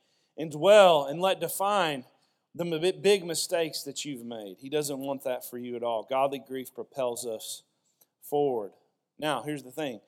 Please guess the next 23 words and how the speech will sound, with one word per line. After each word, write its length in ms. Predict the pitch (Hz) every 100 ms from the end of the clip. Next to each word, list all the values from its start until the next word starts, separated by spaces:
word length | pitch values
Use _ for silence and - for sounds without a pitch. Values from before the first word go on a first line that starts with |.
| _ _ _
God 280 | 160 196 180
does 280 | 165 233 202
want 240 | 151 156
us 100 | 151
to 100 | -
feel 280 | 127 170 156
guilty 340 | 147 202 175 143
when 220 | 139 139
we're 100 | 135
guilty, 520 | 143 180 175 123 - _ _ _ _ _ -
but 100 | 143
he 100 | 139
doesn't 340 | 165 165 156
want 200 | 147 151
us 80 | 143
to 120 | -
feel 220 | - 139 131
guilty 360 | 139 139 131
when 220 | 120 123
we're 160 | 120 117
no 180 | 120 117
longer 380 | 120 131 107 95
guilty. 360 | 107 98 -